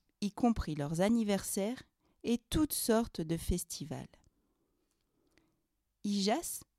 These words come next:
a été très triste quand son meilleur ami a déménagé. Mais les lettres de Vikram lui remontent toujours le moral. Il adore résoudre les énigmes que Vikram lui envoie.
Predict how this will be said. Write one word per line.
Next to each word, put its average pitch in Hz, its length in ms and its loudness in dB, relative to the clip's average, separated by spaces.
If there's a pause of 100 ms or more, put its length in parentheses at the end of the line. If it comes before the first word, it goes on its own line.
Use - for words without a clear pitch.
a 220 140 2
été 247 300 0
très - 340 -6
triste - 540 -12 (260)
quand 170 160 -2
son 180 160 -2
meilleur 170 380 0
ami 170 280 0
a 170 60 0
déménagé. 165 640 0 (1600)
Mais 165 260 0
les 196 180 0
lettres 151 340 -4
de 160 120 0
Vikram 240 640 0 (160)
lui 214 160 6
remontent 247 500 8
toujours 294 800 4
le 190 100 0
moral. 165 380 -2 (1400)
Il 170 320 2
adore 220 680 4 (100)
résoudre 196 800 2
les 160 300 0
énigmes 202 400 6 (320)
que 208 120 6
Vikram 226 720 4
lui 202 140 8
envoie. 175 360 0